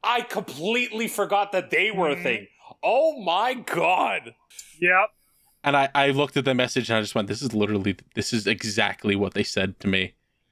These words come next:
Speaker 3: And,
Speaker 1: Just
Speaker 3: and
Speaker 1: pull up the Skype log.
Speaker 3: to the T.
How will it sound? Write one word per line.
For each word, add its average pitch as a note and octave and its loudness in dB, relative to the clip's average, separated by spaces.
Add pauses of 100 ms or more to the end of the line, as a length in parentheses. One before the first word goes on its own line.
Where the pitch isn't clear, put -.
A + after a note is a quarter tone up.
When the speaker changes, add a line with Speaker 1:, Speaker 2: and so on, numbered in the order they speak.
Speaker 3:
And, A2+ 0
Speaker 1:
Just G#2+ -4
Speaker 3:
and B2+ 2
Speaker 1:
pull A#2+ 2
up A2+ -4
the B2+ -6
Skype A2+ -4
log. G#2 -2 (160)
Speaker 3:
to C#3 2
the C3 0
T. G#2+ 0